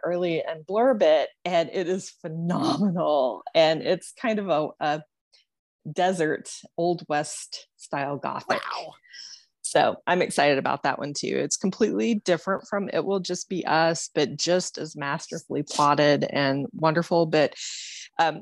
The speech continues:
Speaker 1: yeah, It Will Just Be Us is kind of a little bit, like, one of those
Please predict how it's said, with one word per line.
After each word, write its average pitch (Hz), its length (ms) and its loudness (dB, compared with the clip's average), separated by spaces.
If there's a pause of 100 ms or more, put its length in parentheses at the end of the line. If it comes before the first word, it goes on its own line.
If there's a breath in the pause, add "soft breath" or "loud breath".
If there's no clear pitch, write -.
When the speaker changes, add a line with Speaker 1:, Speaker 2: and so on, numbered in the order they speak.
Speaker 1:
yeah, 233 240 -4
It 254 120 0
Will 269 100 -4
Just 269 240 -12
Be 226 100 -4
Us 202 180 -6
is 185 140 -10
kind 196 380 -6
of 294 80 -4
a 254 60 2
little 175 280 2
bit, 190 320 2
like, 131 180 -4 (420)
one 175 200 -2
of 175 140 0
those 156 180 -6